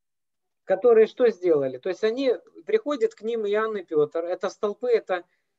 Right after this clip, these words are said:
это были основные как бы лидеры церкви, которые, придя, помолились о них, чтобы они приняли Духа Святого.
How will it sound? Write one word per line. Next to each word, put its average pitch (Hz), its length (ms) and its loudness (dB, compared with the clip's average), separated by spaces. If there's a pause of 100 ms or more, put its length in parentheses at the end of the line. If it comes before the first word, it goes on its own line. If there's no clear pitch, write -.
(140)
это 180 240 -2
были 226 240 0
основные 190 640 -2
как 151 200 -6
бы 147 600 2
лидеры 170 440 -2
церкви, 160 680 -6 (720)
которые, 220 580 4
придя, 214 720 0
помолились 233 680 -2
о 302 80 -4
них, 185 360 -4
чтобы 196 360 -2
они 220 180 -4
приняли 214 440 -2
Духа 202 340 -4
Святого. 156 580 -4